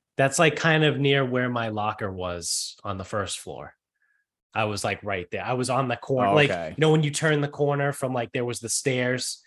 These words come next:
Speaker 1: and then there was, like, the little, like, the little fake hallway with those classrooms tucked in there.
Speaker 2: Yeah, it was just the
Speaker 1: Like,
Speaker 2: one. It was,
Speaker 1: my
Speaker 2: I had
Speaker 1: locker was, like, a little further down. It was, like, I don't know if you remember, but it was, like, right outside of Woodnall-, Woodnall's room.
Speaker 2: Uh, yeah. So, I mean, he was on the block.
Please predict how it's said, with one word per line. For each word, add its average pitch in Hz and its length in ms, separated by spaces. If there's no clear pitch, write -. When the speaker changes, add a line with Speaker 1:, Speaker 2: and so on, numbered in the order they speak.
Speaker 1:
and 123 140
then 117 140
there 120 160
was, 113 160
like, 110 180
the 113 100
little, 107 300
like, 107 180
the 113 80
little 104 160
fake 110 260
hallway 107 400
with 101 160
those 101 180
classrooms 101 600
tucked - 280
in 107 140
there. 110 280
Speaker 2:
Yeah, 113 120
it - 20
was 92 100
just 104 140
the 104 80
Speaker 1:
Like, 113 100
Speaker 2:
one. 87 140
It 80 60
was, 82 200
Speaker 1:
my 123 320
Speaker 2:
I 110 60
had 110 80
Speaker 1:
locker 110 420
was, 101 220
like, 101 160
a 104 60
little 101 260
further 95 320
down. 90 260
It 120 60
was, 135 160
like, 143 160
I 131 100
don't 135 120
know 120 100
if 107 100
you 104 120
remember, 95 280
but 104 140
it - 20
was, 120 140
like, 127 160
right 123 180
outside 117 480
of 90 140
Woodnall-, 92 520
Woodnall's 98 500
room. 85 260
Speaker 2:
Uh, 120 280
yeah. 110 280
So, 113 160
I 107 40
mean, 107 200
he 113 100
was 107 140
on 101 160
the 90 60
block. 92 580